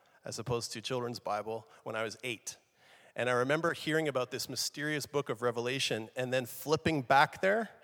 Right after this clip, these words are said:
and reading about beasts and sea dragons and creatures covered with eyes.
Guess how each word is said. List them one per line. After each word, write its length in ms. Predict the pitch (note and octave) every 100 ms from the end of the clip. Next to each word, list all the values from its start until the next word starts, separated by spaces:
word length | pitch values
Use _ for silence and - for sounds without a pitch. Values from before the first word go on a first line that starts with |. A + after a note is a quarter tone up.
| - - -
and 180 | B2 G#2+
reading 440 | C#3 F3 A3+ A#3+ - _ _ _ - B2
about 340 | B2 A#2+ -
beasts 720 | C3+ F#3 - - - - - _ _ _ _ - _ _ -
and 100 | C3+
sea 240 | - E3+
dragons 760 | E3+ F3+ E3 F3+ F#3+ F3 - - - _ _ _ -
and 80 | -
creatures 400 | - D#3 - C3+
covered 320 | - D3+ D3
with 140 | B2+ -
eyes. 600 | A#2 C3+ F3 E3 -